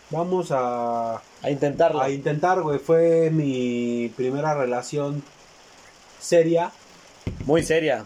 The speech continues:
Speaker 2: diría yo muy seria.
Speaker 1: Muy seria, güey. Sí fue un, bastante seria. Eh,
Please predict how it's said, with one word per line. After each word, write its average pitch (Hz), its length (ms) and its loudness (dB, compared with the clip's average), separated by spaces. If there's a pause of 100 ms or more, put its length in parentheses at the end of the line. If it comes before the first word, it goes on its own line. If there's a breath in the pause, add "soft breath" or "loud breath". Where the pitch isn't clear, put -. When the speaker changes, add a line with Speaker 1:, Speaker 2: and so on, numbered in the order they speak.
Speaker 2:
diría 120 280 0
yo 156 140 2
muy 147 160 2
seria. 117 320 0 (1120)
Speaker 1:
Muy 156 380 -2
seria, 156 380 0
güey. 165 300 0
Sí - 200 -12
fue 143 140 -6
un, 139 200 -6
bastante 139 400 -6
seria. 151 360 -2 (840)
Eh, 123 560 4